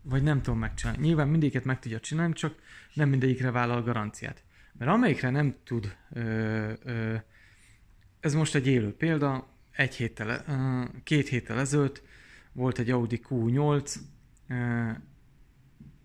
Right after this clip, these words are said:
megvásároltam, és előtte nap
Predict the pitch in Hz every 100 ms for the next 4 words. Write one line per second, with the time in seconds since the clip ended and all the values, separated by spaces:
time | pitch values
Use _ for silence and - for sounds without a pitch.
0 | _ _ - 139 180 190 - 151 143 127
1 | 131 120 117 - 165 139 - 117 123 160
2 | 175